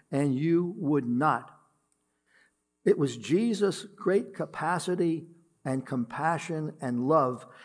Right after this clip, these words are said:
He loved all people. He wanted to bring the people of Jerusalem to him for his protection, for his companionship, for his, for his compassion, for his love,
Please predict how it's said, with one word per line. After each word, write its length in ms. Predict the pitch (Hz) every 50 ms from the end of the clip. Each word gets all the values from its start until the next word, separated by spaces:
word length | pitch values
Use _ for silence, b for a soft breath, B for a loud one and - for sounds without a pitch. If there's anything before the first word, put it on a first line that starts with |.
| B B -
He 180 | - 190 226 208
loved 320 | 185 196 196 202 180 -
all 400 | - - - 170 185 196 196 190
people. 600 | 185 - - 202 220 202 - 147 - 110 - - _ _ _ _ b b b b b
He 140 | - 180 185
wanted 400 | 180 165 196 208 226 233 233 233
to 100 | - 190
bring 400 | 165 143 160 190 185 175 175 160
the 80 | 151 156
people 420 | 147 - 180 185 202 - 160 156 156
of 160 | 151 131 127
Jerusalem 600 | 117 131 131 143 165 175 165 - 160 139 131 B B B B B _ -
to 220 | - - 202 214
him 340 | - - 160 117 110 117 b b b b _
for 120 | - 165
his 220 | 135 180 180 180 -
protection, 680 | - 180 175 - - 180 165 - - - 131 120 120 b b b b b b
for 140 | - - 151
his 160 | 170 170 -
companionship, 880 | - 165 156 143 - - 160 175 185 180 165 139 127 - - 139 113 -
for 100 | - 135
his, 240 | 147 160 147 - b b b b b
for 120 | - 156
his 180 | 151 180 175 -
compassion, 680 | - 165 151 143 120 151 165 185 185 151 - 143 127 117
for 140 | 135 143
his 100 | 139 123
love, 380 | 139 170 180 170 143 120 B